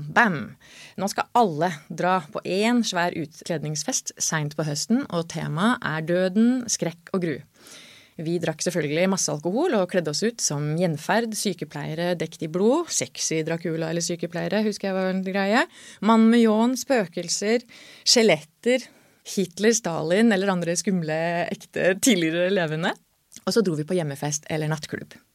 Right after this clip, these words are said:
Personlig så visste jeg den gangen vi begynte med dette, at akkurat den type måte å markere Halloween på,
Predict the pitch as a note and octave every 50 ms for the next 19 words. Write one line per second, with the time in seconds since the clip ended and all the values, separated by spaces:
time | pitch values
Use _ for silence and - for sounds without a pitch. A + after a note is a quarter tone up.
0 | _ - - - - - - - - - - _ _ _ - B3+ B3 - - A3
1 | F3 E3 E3 F#3 A#3+ D4+ D4+ - - A3+ G#3+ A#3 A3+ - - G3 F#3 D#3+ E3 E3
2 | D#3 D3+ D3 D#3+ D3+ D3 C#3+ D3 D#3+ E3+ G3 G#3 G3+ F#3+ D#3 - F#3 G3 A3 G#3+
3 | A3 - C4+ D#4 - F#3+ F#3 F3+ - - F3 F#3+ - - _ _ - D3+ D3+ D#3+
4 | F3 F#3+ - G#3 - F#3+ G3+ F#3 D#3+ D#3 - A3+ A#3+ - - - _ - F3 E3+
5 | F3 F3+ F#3 - - D#3 D3 C#3+ C#3+ D3+ D#3 D#3+ D#3+ D3+ - F#3 F#3 G3 F3+ E3
6 | D#3+ D3+ - G#3